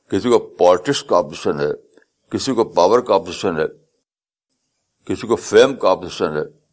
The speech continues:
کسی کو منی کا آبسیشن ہے۔ تو ہر آدمی کسی آبسیشن میں جیتا ہے اور اسی کے مطابق اپنی پلاننگ کرتا ہے، اسی کے مطابق وہ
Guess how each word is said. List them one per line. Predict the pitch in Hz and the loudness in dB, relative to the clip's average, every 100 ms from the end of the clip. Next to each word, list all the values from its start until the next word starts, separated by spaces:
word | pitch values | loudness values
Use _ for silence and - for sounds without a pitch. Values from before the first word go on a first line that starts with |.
| _ - - | _ -16 -8
کسی | 92 110 | -4 -2
کو | 92 | -2
منی | 87 98 139 | 0 0 0
کا | 120 | 2
آبسیشن | 90 82 76 87 76 | 0 -2 -8 -8 -6
ہے۔ | - _ _ _ _ _ _ - | -10 _ _ _ _ _ _ 0
تو | 135 - 151 | 0 0 2
ہر | |
آدمی | 151 135 165 160 | 4 4 2 -6
کسی | 127 - | -6 -2
آبسیشن | 92 - - 185 147 | -2 -2 -2 -2 -2
میں | 82 | -6
جیتا | 80 - - | -8 -6 -6
ہے | - _ _ _ _ _ _ _ _ _ _ _ _ | -6 _ _ _ _ _ _ _ _ _ _ _ _
اور | - 160 | 0 2
اسی | 151 214 | 2 0
کے | 165 | 2
مطابق | 147 120 139 143 | 2 4 4 2
اپنی | 117 - | -2 -2
پلاننگ | 113 85 85 113 | -2 0 0 0
کرتا | 107 101 - 95 | -2 -4 0 0
ہے، | 95 - _ _ _ _ _ _ | 0 -6 _ _ _ _ _ _
اسی | 92 147 131 | -8 -4 -4
کے | |
مطابق | 101 90 92 107 110 | -2 2 2 2 -2
وہ | 92 85 | -2 -2